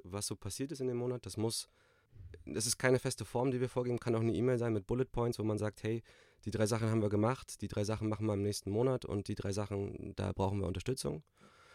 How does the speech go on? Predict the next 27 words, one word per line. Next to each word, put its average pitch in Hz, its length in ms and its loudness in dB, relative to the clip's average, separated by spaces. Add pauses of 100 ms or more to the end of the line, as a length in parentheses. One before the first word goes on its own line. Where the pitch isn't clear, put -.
(460)
Und 110 420 6
was 107 140 2
die - 80 0
Mentoren 120 400 4
angeht, 120 440 0
ich, 104 300 -4 (420)
da 110 100 0
kommt's 120 240 2
halt 123 100 2
auch - 160 -4 (140)
tatsächlich 110 320 0
immer 113 140 4
auf 98 100 -2
die, 104 240 -2
auf - 80 -8
die 104 100 -4
persönliche 104 480 2
Chemie 107 380 0 (160)
an 135 180 -2
zwischen 127 280 -2
dem 120 120 2
Mentor 117 320 -2
und 110 140 -4
dem, 110 200 -2
und - 140 -6
dem 104 120 -4
Team. 147 280 -4